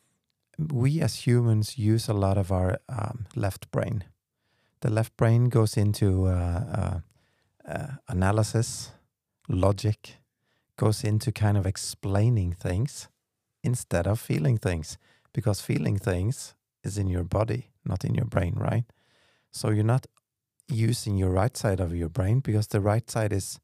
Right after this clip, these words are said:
about intuition. It's about connecting. And we, we don't do that. So when you're doing these things and talking about, you know, let's say a problem you have,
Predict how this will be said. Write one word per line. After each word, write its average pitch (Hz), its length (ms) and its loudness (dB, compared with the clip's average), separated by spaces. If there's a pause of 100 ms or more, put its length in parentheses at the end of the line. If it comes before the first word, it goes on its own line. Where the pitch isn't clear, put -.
about 95 340 -2 (420)
intuition. 101 760 0 (840)
It's - 220 -2
about 98 320 0
connecting. 104 680 2 (920)
And 127 340 4
we, 131 240 0
we 123 160 0
don't 139 240 4
do 131 180 4
that. 90 220 -2 (400)
So - 260 -2
when 123 220 4
you're 120 140 4
doing 117 440 2
these 101 240 2
things 101 340 0
and 104 100 2
talking 113 460 2
about, 90 320 0
you 151 140 0
know, 95 280 0 (260)
let's 117 120 -4
say 101 200 -2
a 90 80 -2
problem 123 380 2
you 95 140 2
have, 85 240 -2